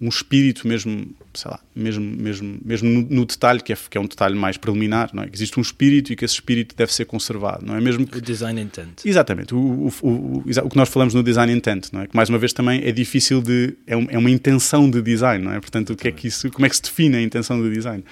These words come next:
Speaker 2: E já vamos falar nisso daqui
Speaker 1: Sim.
Speaker 2: a pouco, porque é uma coisa que até acaba, eh, em determinados tipos de contrato,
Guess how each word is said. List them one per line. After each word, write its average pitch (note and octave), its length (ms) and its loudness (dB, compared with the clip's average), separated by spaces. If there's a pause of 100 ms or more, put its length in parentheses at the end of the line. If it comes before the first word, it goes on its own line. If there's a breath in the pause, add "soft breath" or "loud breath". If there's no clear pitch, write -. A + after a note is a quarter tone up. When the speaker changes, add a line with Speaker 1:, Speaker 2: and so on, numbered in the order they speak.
(360 loud breath)
Speaker 2:
E B2 40 -8
já B2+ 140 -8
vamos C#3 200 -8
falar A#2+ 200 -4
nisso A#2 180 -8
daqui A2+ 160 -2
Speaker 1:
Sim. G#2+ 60 0
Speaker 2:
a G2 40 -6
pouco, - 300 -6
porque - 260 -8
é A2+ 80 -12
uma A#2 140 -8
coisa B2 260 -8
que A#2+ 120 -12
até A2+ 200 -8
acaba, G#2+ 580 -10 (140)
eh, F#2 320 -18
em G#2+ 40 -8
determinados A2+ 520 -8
tipos - 260 -14
de - 80 -20
contrato, A#2 720 -10